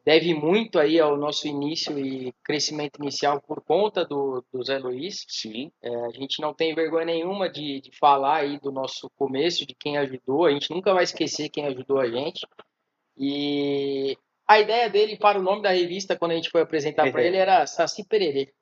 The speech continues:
Speaker 2: Muito bom, muito
Speaker 1: Curu-,
Speaker 2: bom por sinal.
Speaker 1: Curupira.
Speaker 2: Muito bom por sinal. É, eu ia completar mais alguma coisa falando sobre o narguilé, mas enfim. Se surgiram algumas dúvidas, mandem no chat que agora é hora da gente ler, tá?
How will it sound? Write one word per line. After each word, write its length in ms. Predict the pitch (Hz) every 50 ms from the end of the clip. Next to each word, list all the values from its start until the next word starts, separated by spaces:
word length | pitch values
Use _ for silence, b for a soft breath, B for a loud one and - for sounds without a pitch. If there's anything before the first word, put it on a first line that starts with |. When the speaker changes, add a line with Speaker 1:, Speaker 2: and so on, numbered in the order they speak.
| _ -
Speaker 2:
Muito 200 | 127 123 - 135 -
bom, 160 | - 117 113
muito 120 | 104 -
Speaker 1:
Curu-, 220 | - 196 208 208 190 123
Speaker 2:
bom 60 | 117
por 140 | - 127 127 262
sinal. 140 | 262 240
Speaker 1:
Curupira. 760 | - - - 190 196 202 214 220 208 185 175 160 147 143 - _ _
Speaker 2:
Muito 220 | - 139 139 160 -
bom 160 | - 147 147
por 120 | - 147
sinal. 540 | 135 - 147 135 120 113 113 117 113 110 - _ _ _ _ _ b b b b b _
É, 1160 | - 160 170 185 190 190 185 190 196 185 185 185 185 180 180 180 180 175 175 175 175 175 175 - - 175
eu 80 | 202
ia 100 | 214 214
completar 520 | 208 220 214 - 214 208 180 - - 196 190
mais 180 | 190 190 190
alguma 340 | 202 190 202 214 220 202 -
coisa 320 | - - 160 185 185 175 165
falando 380 | - 175 165 175 190 190 -
sobre 260 | - - 190 175 185
o 40 | 202
narguilé, 460 | 202 214 214 190 143 123 127 131 127 139
mas 200 | 165 185 185 -
enfim. 400 | 240 220 - - - 143 120 - _ _ _ _ _ _ _ _
Se 160 | - - 240
surgiram 440 | 240 - 254 247 214 185 262 269 294
algumas 400 | 254 233 214 240 240 233 196 165
dúvidas, 320 | 160 247 247 262 247 214 202
mandem 260 | 202 220 247 247 254
no 100 | 233 208
chat 320 | - - 196 208 220 - -
que 60 | 220
agora 240 | 202 185 214 220 214
é 40 |
hora 120 | 214 214 214
da 120 | 214 208
gente 320 | 208 220 233 - - 247 196
ler, 260 | 147 135 131 131 -
tá? 320 | - 165 175 - - -